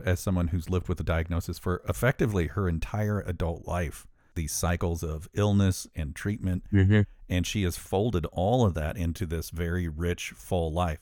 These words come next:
Speaker 2: Yeah. Yeah.
Speaker 1: Do you wanna talk about what you think the new year is gonna be like, what you want it to be?
Speaker 2: Maybe.
Speaker 1: I don't know if that's something you wanna go into of, like, what your hopes are. I know we've had a couple of, a couple of things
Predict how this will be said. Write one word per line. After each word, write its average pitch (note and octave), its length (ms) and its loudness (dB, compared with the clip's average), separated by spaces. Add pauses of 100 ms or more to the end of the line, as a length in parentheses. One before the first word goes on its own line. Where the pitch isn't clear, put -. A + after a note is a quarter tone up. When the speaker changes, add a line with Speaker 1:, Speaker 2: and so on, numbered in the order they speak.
(100)
Speaker 2:
Yeah. C3+ 220 6 (800)
Yeah. A2+ 220 4 (380)
Speaker 1:
Do G2+ 140 2
you B2 80 6
wanna C3 200 6
talk G#2 340 4
about C3 380 2
what A#2 200 4
you A2 460 4
think A2+ 320 4
the G#2 720 4 (100)
new G#2+ 200 6
year A2 300 8
is F#2+ 140 4
gonna G2+ 260 6
be F#2+ 340 4
like, F2+ 580 4
what G#2 320 2
you F#2+ 160 4
want G2+ 300 4
it C#3+ 120 0
to D#3 100 4
be? D3+ 400 4 (240)
Speaker 2:
Maybe. A#2+ 360 8 (340)
Speaker 1:
I A#2 140 4
don't A#2+ 80 4
know A2+ 100 6
if G#2+ 80 2
that's G2+ 200 4
something A#2 260 2
you A#2 100 8
wanna A#2 160 6
go A2+ 200 4
into B2+ 440 4
of, F#2 140 4
like, F#2+ 380 4
what G2+ 320 2
your F#2+ 160 4
hopes G#2 280 2
are. G#2 240 4 (400)
I B2 100 6
know C3 200 6
we've A#2+ 320 4
had A2+ 240 6
a G2 80 2
couple A2 280 2
of, F2+ 320 2 (200)
a G2+ 80 4
couple G#2 260 4
of F#2+ 140 6
things F#2+ 440 4